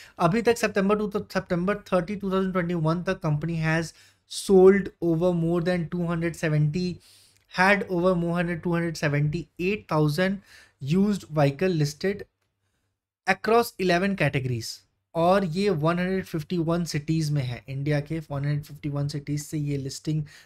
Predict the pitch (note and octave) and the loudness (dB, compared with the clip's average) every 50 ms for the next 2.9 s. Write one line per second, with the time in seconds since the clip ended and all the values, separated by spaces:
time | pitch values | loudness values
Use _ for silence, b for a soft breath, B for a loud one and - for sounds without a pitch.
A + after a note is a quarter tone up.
0 | B B B C#3+ C#3+ - - D#3 D#3+ D#3+ E3 E3+ E3+ F3 E3+ - - D#3+ D3 D3 | B B B -4 -2 0 0 0 0 2 2 2 0 0 -2 -2 -2 -2 0 0
1 | E3 E3+ E3+ E3 - - _ _ _ _ _ _ _ - D3 C#3+ C#3+ D3+ D3+ D3+ | 0 -2 -2 -4 -8 -10 _ _ _ _ _ _ _ -4 -2 0 2 2 2 0
2 | D3 - - D3+ D3 D#3 D#3 D3+ D3+ - - D#3 C#3+ C#3 C#3 C3+ C#3 - | 0 -2 -2 0 0 0 0 -2 -4 -8 -6 -4 -4 -4 -4 -6 -10 -14